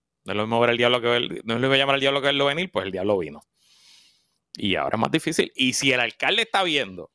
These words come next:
en sus números, y yo no sé si ha hecho más encuestas, desconozco, pero si, si el alcalde hace una encuesta ahora, que presumo que hará una o varias este año,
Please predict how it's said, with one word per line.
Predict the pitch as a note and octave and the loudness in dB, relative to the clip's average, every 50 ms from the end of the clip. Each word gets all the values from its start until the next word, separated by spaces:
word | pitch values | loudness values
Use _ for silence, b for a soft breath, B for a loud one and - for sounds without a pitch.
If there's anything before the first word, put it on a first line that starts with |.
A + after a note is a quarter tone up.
| _ _ - | _ _ -20
en | - B2 | -20 -18
sus | - - A2+ | -14 -14 -14
números, | G#2+ G#2+ A2+ C#3 D3+ E3 E3 E3 D#3+ D#3 A2+ G2+ | -14 -12 -12 -8 -4 -2 0 0 0 0 -2 -6
y | A2+ | -8
yo | G#2 G2 | -8 -8
no | G#2+ B2 B2+ | -8 -8 -8
sé | - - | -8 -10
si | - - | -8 -8
ha | G2+ | -10
hecho | - - G2 - | -10 -12 -14 -12
más | F#2+ F2+ | -12 -14
encuestas, | F2 - - D#3 D#3 - G#2+ F#2 | -10 -4 -2 -2 -2 -2 -4 -6
desconozco, | F2 - - F2 G2+ - - - - B B B B B B B B | -6 -8 -6 -6 -6 -6 -8 -10 -18 B B B B B B B B
pero | - A#2 A2 G#2 | 2 2 4 4
si, | - - - - - | 2 0 -6 -8 -4
si | - - D#3 | 0 2 4
el | C#3 C3+ | 4 4
alcalde | C3 - - C#3 E3+ G3 G3 | 2 2 0 0 2 2 2
hace | G3 A3 | 2 2
una | G#3+ F#3 | 0 0
encuesta | - - F3 D#3+ - - | 0 0 0 2 2 4
ahora, | C#3+ D#3 E3+ F3+ E3+ | 4 4 4 2 0
que | C3 G#2 | -2 -4
presumo | G2+ G#2+ - A2+ A2 A#2+ | -8 -8 -8 -6 -6 -4
que | C3 B2+ - | -4 -2 0
hará | B2 B2 A#2+ | 2 2 2
una | A#2+ B2 C3 C3 A#2+ A2+ | 2 2 2 0 0 2
o | G2+ G2+ | 2 2
varias | G2+ A2+ A#2+ A#2 A2 G#2+ | 4 4 2 2 0 -2
este | A#2 - - B2+ | -2 0 0 -2
año, | G2 E2 D2 C2+ D2 | -2 -2 -10 -14 -20